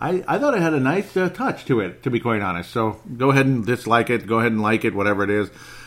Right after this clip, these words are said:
The good news is the Timberwolves are over five hundred, and frankly, they'd only be a game and a half behind the Boston Celtics in the Eastern Conference right now, which is pretty crazy. Uh, Robert Covington just continuing to be fantastic. Some interesting conversation with him with Dan Barreiro yesterday. I highly recommend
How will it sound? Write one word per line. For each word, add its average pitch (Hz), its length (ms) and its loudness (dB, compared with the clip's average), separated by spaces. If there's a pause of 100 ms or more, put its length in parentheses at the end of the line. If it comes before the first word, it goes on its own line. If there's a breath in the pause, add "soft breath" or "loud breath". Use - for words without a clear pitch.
(100 loud breath)
The 131 120 -2
good 160 140 8
news 143 180 6
is 123 100 0
the 113 80 4
Timberwolves 127 380 4
are 104 120 2
over 117 240 0
five 95 280 0
hundred, 107 320 0
and 90 180 -8
frankly, 110 380 -2
they'd 104 160 -2
only 104 180 -2
be 101 140 -2
a 95 80 -2
game 110 240 0
and 98 80 -2
a - 20 -2
half 101 240 -4
behind 101 260 -4
the 95 60 -6
Boston 90 380 -6
Celtics - 580 -8 (240)
in 113 120 -6
the 104 60 -2
Eastern 104 260 -4
Conference 92 400 -4
right 87 180 -6
now, 87 200 -4
which 92 160 -8
is 92 120 -8
pretty 127 220 -4
crazy. 95 440 -4 (460 loud breath)
Uh, 95 100 -2
Robert 113 320 0
Covington 113 540 -2 (240)
just 117 380 -6
continuing 120 520 0
to 107 80 0
be 110 100 2
fantastic. 110 680 -2
Some 120 160 -2
interesting 127 540 0
conversation 127 640 2
with 101 120 0
him 131 200 0
with 98 120 -2
Dan 113 220 0
Barreiro 101 420 0
yesterday. 143 400 0
I 101 80 -2
highly 135 300 2
recommend 113 520 0